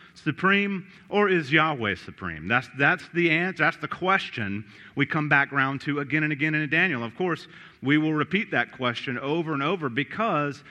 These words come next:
that is the heart of Daniel is solving this issue. Why can Daniel and his companions really trust in Yahweh?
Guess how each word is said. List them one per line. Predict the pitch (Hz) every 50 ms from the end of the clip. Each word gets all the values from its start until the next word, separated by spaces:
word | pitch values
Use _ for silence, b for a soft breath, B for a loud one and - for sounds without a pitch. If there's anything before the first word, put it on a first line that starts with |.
| B B B B B
that | 131 170 190 226 233
is | 208 180 160 - - 131 123 - - - -
the | - - 170 156 156 139
heart | - - - 220 247 233
of | 180 143
Daniel | 120 160 185 196 202 190 170 151 143 135
is | 131 123
solving | - - - 175 180 190 185 160 143 135
this | 120 113 - -
issue. | 190 208 - - 147 135
Why | 131 120 151 165 196 214
can | 208 - 156 139 135 120
Daniel | 98 127 143 175 190 185 139 107 104 120 135 - B B B B B B B
and | B 131 131
his | 143 170 165 -
companions | - 143 135 - - - 156 185 202 180 143 120 120 113 104
really | 120 135 160 185 185 160 143 131
trust | - - - - 196 208 185 - - - - - -
in | 160 156 139 -
Yahweh? | 131 131 147 185 208 - - 110 92 90 90 92 104